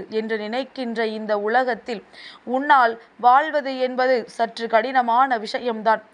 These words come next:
பல போராட்டங்களுக்கு மத்தியில்தான் என் பிள்ளை நீ வாழ்ந்து கொண்டிருக்கின்றாய் என்பது உண்மை. இத்தனை சோதனைகளுக்கும்,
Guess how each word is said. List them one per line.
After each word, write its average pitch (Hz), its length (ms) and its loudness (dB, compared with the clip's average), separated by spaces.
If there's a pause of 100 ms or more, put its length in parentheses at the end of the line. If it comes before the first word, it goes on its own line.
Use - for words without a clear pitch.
(320)
பல 247 320 4
போராட்டங்களுக்கு 254 1120 2
மத்தியில்தான் 240 720 0 (180)
என் 220 140 -8
பிள்ளை 254 320 0 (120)
நீ 214 220 -10
வாழ்ந்து 247 420 2
கொண்டிருக்கின்றாய் 226 960 -2
என்பது 208 460 -6
உண்மை. 240 280 -6 (580)
இத்தனை 277 480 0 (120)
சோதனைகளுக்கும், 269 920 0